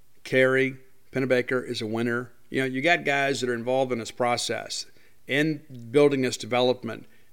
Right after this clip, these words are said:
that love Mississippi State. So they're not gonna come in here and just do some, you know, half-handed job.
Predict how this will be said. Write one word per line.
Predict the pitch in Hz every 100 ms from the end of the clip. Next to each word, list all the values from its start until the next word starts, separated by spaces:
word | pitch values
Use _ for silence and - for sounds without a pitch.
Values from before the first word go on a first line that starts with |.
| -
that | 135
love | 127 131 151 127
Mississippi | 135 - 123 117
State. | - 135 110 -
So | 127
they're | 170
not | 240 196
gonna | 160
come | 156 160
in | 147
here | 135 139
and | 131
just | 127 -
do | 127 143
some, | - 139 123 113 - - - - -
you | 131
know, | 123 113
half-handed | 127 135 113 135 135 110
job. | 120 135 131 -